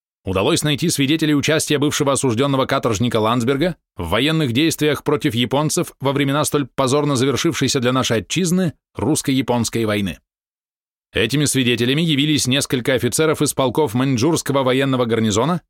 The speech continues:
принимавших участие в бесславной обороне острова Сахалин. По сведениям этих офицеров, их имена есть в редакции, накануне высадки японского десанта на Сахалин господин Ландсберг оказался в числе мобилизованных. Более того,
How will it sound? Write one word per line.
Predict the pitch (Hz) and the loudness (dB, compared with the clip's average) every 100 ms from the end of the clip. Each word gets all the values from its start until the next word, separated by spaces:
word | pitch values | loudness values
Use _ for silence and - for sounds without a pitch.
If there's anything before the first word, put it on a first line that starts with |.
| _ | _
принимавших | - 101 131 156 - 147 | -2 0 2 0 0 0
участие | 143 135 165 - 156 | 0 2 0 0 -2
в | 117 | 0
бесславной | 139 - 135 143 135 | 0 0 0 0 2
обороне | 127 117 139 127 | 2 2 2 0
острова | 127 127 120 | 0 0 0
Сахалин. | 110 117 120 117 85 _ _ _ _ _ _ - - | 0 0 0 -2 -4 _ _ _ _ _ _ -20 -10
По | - 92 | -4 -2
сведениям | 117 131 123 120 | 0 0 2 2
этих | 117 120 113 | 2 0 -2
офицеров, | 92 90 190 180 - - _ _ - | -2 0 0 0 -4 -12 _ _ -8
их | 85 76 | -6 -2
имена | 104 117 123 | 0 2 2
есть | 127 127 117 | 2 0 0
в | |
редакции, | 139 165 - - 71 - _ _ _ _ _ _ _ 92 | 0 0 -2 -8 -10 -12 _ _ _ _ _ _ _ -4
накануне | 98 156 196 180 | 0 2 2 2
высадки | 160 160 123 127 | 2 0 0 -2
японского | 113 117 151 - 117 | 0 0 0 0 0
десанта | 113 110 147 120 | 2 2 0 0
на | 110 | 0
Сахалин | 107 117 151 180 87 _ - | 0 0 0 -2 -4 _ -10
господин | 85 101 - 135 151 | -4 -2 0 0 2
Ландсберг | 143 156 156 170 175 | 2 2 2 0 0
оказался | 139 127 131 147 156 | 0 2 2 2 0
в | |
числе | - 139 131 131 | 0 0 0 0
мобилизованных. | 135 156 165 151 80 - - _ _ _ _ _ _ - | 0 2 2 0 -4 -10 -18 _ _ _ _ _ _ -8
Более | 73 90 123 | -2 0 2
того, | 139 185 208 - | 2 0 0 -2